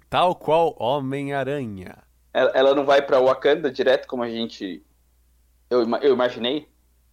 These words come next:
Speaker 2: não sei, não sei
Speaker 1: Loirinha.
Speaker 2: você, mas
Speaker 1: Sim, pois é, é.
Speaker 2: Ainda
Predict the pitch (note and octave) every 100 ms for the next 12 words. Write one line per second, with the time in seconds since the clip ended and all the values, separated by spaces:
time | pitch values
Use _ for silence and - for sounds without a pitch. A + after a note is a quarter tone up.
0 | _ A2 - G2+ F#2+ A2+ A#2 A2 B2+ C#3
1 | C#3 A2 G#2+ - _ _ - E3+ D3+ C3
2 | A#2+ A#2+ C#3+ C#3+ - C#3+ - D3+